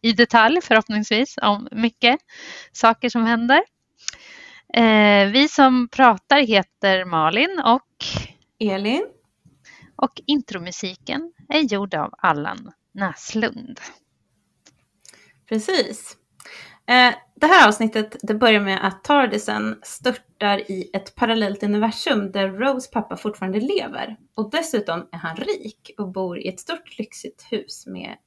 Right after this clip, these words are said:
Speaker 2: Jackie. Eh, Mickey träffar sin mormor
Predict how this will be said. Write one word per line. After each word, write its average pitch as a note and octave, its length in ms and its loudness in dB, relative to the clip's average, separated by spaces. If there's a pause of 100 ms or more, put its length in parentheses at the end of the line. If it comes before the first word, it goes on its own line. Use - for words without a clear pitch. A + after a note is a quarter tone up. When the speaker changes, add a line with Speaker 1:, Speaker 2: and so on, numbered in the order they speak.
(240)
Speaker 2:
Jackie. F4+ 480 -8 (1080)
Eh, G#3 240 2
Mickey D#4 460 2
träffar F3+ 260 -4
sin F#3 200 -4
mormor F#3+ 720 -4